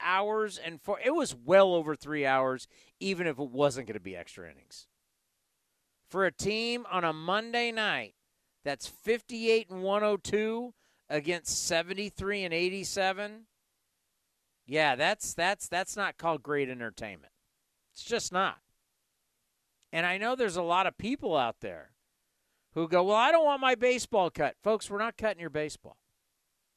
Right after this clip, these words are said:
We're not taking innings away. It's gonna be the same amount of outs. Everything is the same, except Quijada out there taking thirty-four to thirty-six seconds between pitches.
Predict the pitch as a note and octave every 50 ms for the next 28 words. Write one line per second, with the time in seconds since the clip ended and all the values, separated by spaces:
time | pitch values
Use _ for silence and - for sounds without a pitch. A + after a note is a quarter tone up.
0 | _ _ _ _ _ _ A#2+ C#3 F3+ A#3 B3+ - - A#3 B3 G3 A3 A3+ G3 F3
1 | E3 E3 E3 E3+ E3 C3 D3+ D3 C#3 C3+ C3+ D#3 G3+ - _ _ _ _ _ _
2 | _ _ _ _ _ _ _ _ _ _ _ _ _ - E3+ G3+ A#3+ B3+ B3+ B3
3 | G#3+ F#3+ - - - E3 F3+ G#3+ A#3 A#3 A#3 A#3 A3+ A#3 A3+ G#3 F#3+ F#3 F#3+ G3+
4 | G#3 - - - - - - _ _ _ _ _ _ _ _ _ _ _ _ _
5 | _ _ _ - G#3 A#3 A#3+ A3+ C4+ C4+ - - B3+ B3 A#3+ A#3+ A#3+ A3 F#3 G3
6 | - D#3 - - A#3+ A#3+ A#3 G#3+ F#3 E3 E3 E3+ E3+ - _ _ _ _ _ _
7 | _ _ - F#3+ F3 - - G#3 G3+ G3 F#3+ _ _ _ _ - - G#3+ A3 G3
8 | F#3+ G3+ A3 A#3 A#3 A3+ G#3 F#3 F3 F3 F3 - - F3 D#3 D3+ D#3 D#3 E3 F3
9 | F#3 _ _ _ _ _ _ _ _ - - G#3+ A3 G#3+ - G#3 G3+ E3 - G3+
10 | G#3 G#3+ A3 A3+ A#3 A3 - - A3 G#3 G#3 G#3+ G#3+ G#3 - - - G3 G3 G3
11 | G3+ G3+ F3+ - - G3 F#3+ - - - F#3+ F#3+ F3+ F3 - E3+ D3+ C#3 B2+ -
12 | - _ D#3+ D3 - - D3+ D3+ D3 C3+ - B2+ B2 - - - - - - -